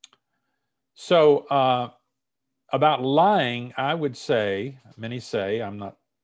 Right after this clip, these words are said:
just giving my own opinion here, this is a common view, that, that, uh, we, we have to tell the truth to those who are,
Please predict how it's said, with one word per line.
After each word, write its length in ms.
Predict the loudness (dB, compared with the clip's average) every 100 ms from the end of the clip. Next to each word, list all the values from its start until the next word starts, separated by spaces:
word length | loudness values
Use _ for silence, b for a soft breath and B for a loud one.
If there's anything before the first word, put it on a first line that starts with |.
| -20
just 220 | -20 _ -12
giving 180 | -12 -10
my 80 |
own 160 | -12 -12
opinion 320 | -14 -16 -14
here, 100 | -14
this 220 | -14 -14
is 80 | -20
a 60 | -20
common 440 | -8 -6 -6 -10
view, 340 | -8 -6 -6 -4
that, 240 | -6 -6 _ _ _ _ _ _ _ _ _ -20 b b b b b b -4
that, 340 | -2 -2 -2
uh, 340 | -4 -2 -4 -8 _ _ _ _ _ _ _ _
we, 240 | -6 -6 -6
we 140 | -8
have 240 | -4 -4 -6
to 80 |
tell 220 | -2 0 0
the 100 | -2
truth 480 | -4 0 0 -2 _ _ _
to 80 | -8
those 480 | 2 4 4 2 -6
who 240 | -6 -4
are, 440 | -4 -2 -2 -4